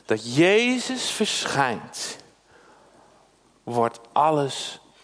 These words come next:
nieuw. En de vraag die ik je wil stellen vanmorgen is:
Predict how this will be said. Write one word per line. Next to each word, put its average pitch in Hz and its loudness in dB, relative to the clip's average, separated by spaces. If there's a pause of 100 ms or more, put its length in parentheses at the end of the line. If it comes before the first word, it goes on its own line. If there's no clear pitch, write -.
(200)
nieuw. 104 -8 (4000)
En 156 2
de 151 6
vraag 233 2
die 196 4
ik 220 0
je 202 2
wil 180 6
stellen 147 2
vanmorgen 147 0
is: - -10